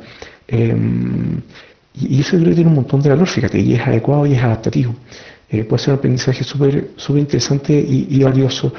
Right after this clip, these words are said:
em, aunque sea medio excepcional en, en, en, en muchos casos. Em,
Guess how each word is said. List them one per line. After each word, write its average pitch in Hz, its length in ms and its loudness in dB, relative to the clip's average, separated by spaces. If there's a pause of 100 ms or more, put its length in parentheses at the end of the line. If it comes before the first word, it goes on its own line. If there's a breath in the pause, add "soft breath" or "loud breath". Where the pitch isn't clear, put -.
(400 loud breath)
em, 110 520 -2 (360)
aunque 117 180 -8
sea 123 160 0
medio 127 140 4
excepcional 120 640 -2 (340 loud breath)
en, 113 140 0
en, - 60 -4 (220)
en, 117 220 -4
en 113 100 0
muchos 120 300 0
casos. - 360 -6 (540 loud breath)
Em, 117 240 0